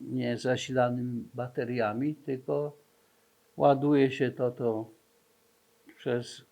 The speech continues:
e, U S B.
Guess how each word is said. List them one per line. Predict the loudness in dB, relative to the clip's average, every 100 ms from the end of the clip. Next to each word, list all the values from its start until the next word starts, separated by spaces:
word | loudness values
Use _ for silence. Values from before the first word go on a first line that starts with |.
| _ -10
e, | -6 -4 -4 -6 _ _ _ _ _ _ _ _ _ _ _ -2
U | 4 6
S | 6 2
B. | 0 2 2